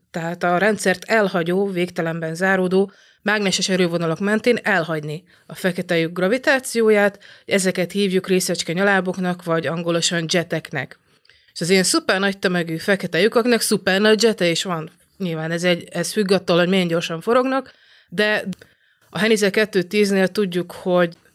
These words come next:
ha nem is a legnagyobb forgássebességgel, amiket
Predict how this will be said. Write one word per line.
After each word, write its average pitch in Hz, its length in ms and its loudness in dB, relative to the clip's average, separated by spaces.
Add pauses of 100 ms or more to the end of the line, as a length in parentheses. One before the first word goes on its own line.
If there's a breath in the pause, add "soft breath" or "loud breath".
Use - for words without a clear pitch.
(460 soft breath)
ha 190 180 0
nem 247 220 4
is - 280 2
a 185 200 -2
legnagyobb 190 480 4
forgássebességgel, 185 1000 0
amiket 180 500 -2